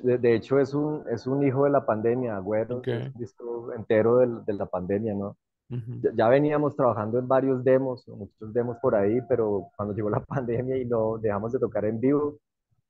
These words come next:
Speaker 1: eh, como que la, la opción era, bueno, pues vamos a, a concretar todo esto que tenemos, estas ideas que tenemos por ahí, y surgieron otras nuevas, y fue muy provechosa la pandemia, el encierro para <laughs> nosotros.
Speaker 2: Ok.
Speaker 1: Nos, nos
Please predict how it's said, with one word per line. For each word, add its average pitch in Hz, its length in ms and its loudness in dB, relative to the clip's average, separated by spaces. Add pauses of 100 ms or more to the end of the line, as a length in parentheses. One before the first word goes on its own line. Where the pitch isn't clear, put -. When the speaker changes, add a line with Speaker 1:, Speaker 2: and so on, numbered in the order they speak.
(180)
Speaker 1:
eh, 98 420 -2
como 92 160 -12
que 95 120 -10
la, 92 160 -2
la 92 160 0
opción 98 280 -4
era, 110 280 4
bueno, 104 340 -2
pues 98 120 -6
vamos 90 280 -6
a, 113 200 0
a - 380 -16
concretar 95 540 -4
todo 120 240 6
esto 120 240 2
que 127 80 -2
tenemos, 104 340 -2
estas 110 300 -4
ideas 101 320 0
que - 100 -18
tenemos 101 360 -4
por 117 140 0
ahí, 120 380 0
y 123 100 -6
surgieron 104 440 0
otras 123 320 2
nuevas, 143 420 -2 (720)
y 104 800 -2 (260)
fue 110 120 2
muy 127 140 2
provechosa 131 640 2
la 107 120 -2
pandemia, 107 480 -4
el 127 80 -4
encierro 107 400 -6
para 123 180 0
<laughs> 120 40 -2
nosotros. - 600 -6 (340)
Speaker 2:
Ok. 120 240 -10 (260)
Speaker 1:
Nos, 95 200 -14
nos 92 160 -20